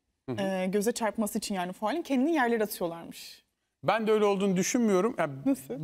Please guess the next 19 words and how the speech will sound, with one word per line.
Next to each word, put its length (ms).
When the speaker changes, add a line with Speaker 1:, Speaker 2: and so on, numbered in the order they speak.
Speaker 1:
nasıl 320
olduğunu 180
düşünüyorum 260
biliyor 120
musunuz? 360
Şimdi, 420
e, 340
her 220
sporun 460
bir 60
kuralı 300
vardır 360
değil 120
mi? 80
Mesela 340
burada 220
hangi 220
spor 280
oynuyorlar? 440